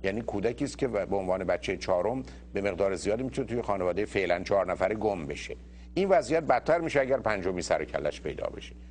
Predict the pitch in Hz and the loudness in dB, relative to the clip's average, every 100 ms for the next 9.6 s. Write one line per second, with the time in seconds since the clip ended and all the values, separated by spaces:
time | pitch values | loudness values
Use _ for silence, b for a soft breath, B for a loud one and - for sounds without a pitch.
0 | - 110 123 107 110 - 107 139 156 B | -4 0 2 0 0 -2 2 2 2 B
1 | B - 117 113 120 143 143 143 123 104 | B -4 0 0 2 2 0 -2 -2 2
2 | 123 135 113 80 82 95 85 82 76 95 | 4 4 2 0 0 2 4 2 2 0
3 | 104 131 139 139 123 151 165 139 123 101 | 0 0 0 0 0 0 0 0 2 4
4 | 104 98 110 117 - 117 - 92 98 92 | 4 2 0 -2 -2 0 0 -2 -2 2
5 | 110 107 101 87 85 78 76 71 - B | 2 2 -2 2 2 2 -2 -4 -10 B
6 | B B 104 101 143 139 131 120 104 101 | B B 0 2 2 2 0 0 0 0
7 | 123 - 107 113 117 117 107 101 101 87 | 0 0 -2 -2 -2 -2 0 -2 -2 -2
8 | 104 87 85 - 95 85 113 95 80 87 | -2 -2 -4 0 0 2 0 0 -4 -6
9 | 87 - 107 92 92 127 | -8 -2 -2 -2 -2 -4